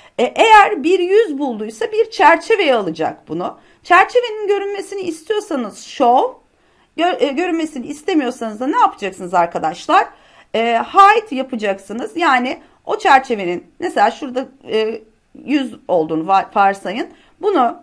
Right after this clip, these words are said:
insan olduğunu keşfetti. Çerçeve için alacak. Çerçevenin görünmesini istemiyorsanız hide. Çerçevenin görünmesini istiyorsanız ise ne yapıyorsunuz? Show yapıyorsunuz. Bu da size tanıdık gelmesi lazım. Se-, set detention,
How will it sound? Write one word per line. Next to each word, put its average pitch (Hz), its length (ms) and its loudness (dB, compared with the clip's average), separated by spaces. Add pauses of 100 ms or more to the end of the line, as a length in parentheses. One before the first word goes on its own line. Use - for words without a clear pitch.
(120)
insan 294 340 -2
olduğunu 180 440 -6 (380)
keşfetti. 330 680 -6
Çerçeve 311 440 -4
için 180 200 -10
alacak. 185 420 -8
Çerçevenin 269 560 -4
görünmesini 247 480 -8
istemiyorsanız 190 720 -12
hide. 294 260 -2 (300)
Çerçevenin 202 560 -4
görünmesini 214 500 -10
istiyorsanız 165 600 -14
ise 220 240 -14
ne 311 60 -2
yapıyorsunuz? 269 600 -2 (280)
Show 320 460 -2
yapıyorsunuz. - 600 -8 (800)
Bu 508 40 4
da 587 200 6
size 339 220 -4
tanıdık 247 400 -4
gelmesi 196 500 0
lazım. 170 380 -2 (140)
Se-, 359 340 2
set 381 340 -2
detention, 302 840 -2